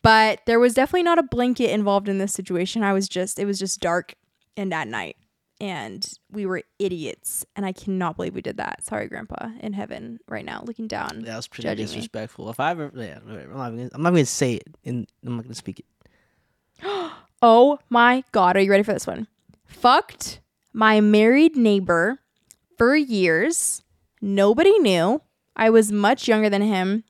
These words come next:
Speaker 1: and I one hundred percent regret it now. To clarify, I was seventeen slash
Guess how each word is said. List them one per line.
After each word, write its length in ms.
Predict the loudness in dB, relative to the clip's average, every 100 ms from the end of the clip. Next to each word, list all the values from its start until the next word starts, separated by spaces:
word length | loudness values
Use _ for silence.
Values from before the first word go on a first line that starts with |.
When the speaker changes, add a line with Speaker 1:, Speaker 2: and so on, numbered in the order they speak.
| _ _ -2
Speaker 1:
and 100 | 0
I 100 | 2
one 140 | 0
hundred 240 | 0 -2
percent 320 | -2 -2 -2 -2
regret 400 | -4 -2 -2 -2
it 100 | -2
now. 360 | -4 -4 -4 -8 _ _ _ _ _ _ -2
To 140 | -2
clarify, 640 | 6 8 8 6 4 4
I 200 | 2 2
was 160 | 4 2
seventeen 920 | 0 0 0 -2 -2 -4 -2 -2 -4 _ _
slash 420 | -6 -2 -2